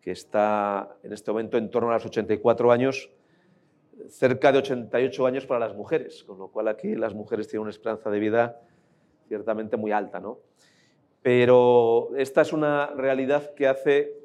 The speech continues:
que tengamos al final dos mil doscientos cuarenta y ocho municipios en nuestra tierra. Por cierto, el municipio más antiguo de, de, de toda España también está en Castilla y León, en la provincia de Palencia. Se cumplen ahora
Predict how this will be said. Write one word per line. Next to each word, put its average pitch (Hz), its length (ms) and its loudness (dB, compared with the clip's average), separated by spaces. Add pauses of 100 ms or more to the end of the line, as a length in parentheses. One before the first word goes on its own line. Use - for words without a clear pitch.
(440)
que 117 140 -2
tengamos 131 800 -2 (360)
al 123 160 -2
final 131 400 2
dos 123 180 2
mil 127 200 0
doscientos 131 880 -2
cuarenta 120 380 4
y 123 40 6
ocho 123 180 0
municipios 120 720 0
en 113 80 -4
nuestra 113 260 0
tierra. 147 400 2 (640)
Por 101 140 -6
cierto, 120 300 -2
el 110 80 -2
municipio 110 520 -2
más 113 180 -2
antiguo 110 440 -2
de, 104 340 -4 (1120)
de, 104 280 -4
de 107 200 -4
toda 113 160 4
España 120 380 2
también 113 320 -2
está 110 320 -2
en 107 80 -6
Castilla 107 400 -4
y - 20 -6
León, 135 380 -6 (220)
en 101 100 -16
la 101 80 -12
provincia 110 300 -8
de 107 80 -2
Palencia. 131 420 0
Se 113 140 -4
cumplen 131 340 0
ahora 131 320 4